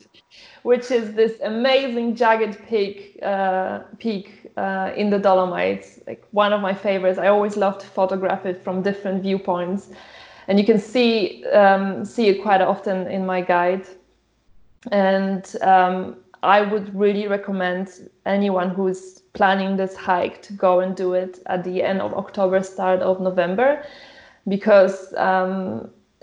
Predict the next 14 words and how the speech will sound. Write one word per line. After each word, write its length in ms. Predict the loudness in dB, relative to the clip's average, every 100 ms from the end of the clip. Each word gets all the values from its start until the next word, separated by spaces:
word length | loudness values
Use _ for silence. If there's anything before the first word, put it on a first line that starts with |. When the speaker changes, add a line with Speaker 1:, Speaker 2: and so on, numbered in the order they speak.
| -6
Speaker 2:
the 180 | 0 0
whole 400 | 2 4 6 6
area 500 | 4 4 4 2 0
is 160 | -4 -8
just 260 | -14 -14 _
filled 460 | _ -4 -2 -2 -4
with 160 | -2
large 460 | 2 2 2 -4 -12
trees. 420 | -10 -8 -8 -8
And 100 | -6
then, 340 | -4 -4 -6 -6
um, 440 | -4 -4 -6 -6 -2
around 240 | 0 0
halfway 500 | 0 0 0 0